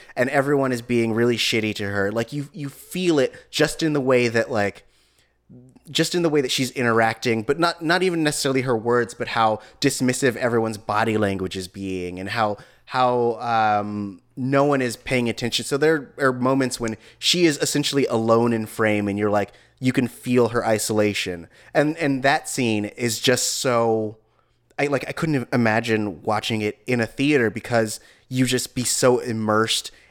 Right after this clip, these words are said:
in their, their operation that, like, s-, any, like, things could come from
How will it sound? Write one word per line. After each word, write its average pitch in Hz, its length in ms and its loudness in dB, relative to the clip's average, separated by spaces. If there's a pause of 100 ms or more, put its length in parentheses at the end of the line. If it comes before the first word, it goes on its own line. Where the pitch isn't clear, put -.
(100)
in 120 560 2 (320)
their, 120 480 0
their 123 200 -2
operation 123 600 0
that, 113 160 0
like, 110 160 0
s-, - 280 -10 (300)
any, 170 260 2 (200)
like, 143 180 -2
things 185 300 0
could - 160 -4
come 139 180 -2
from 123 180 -4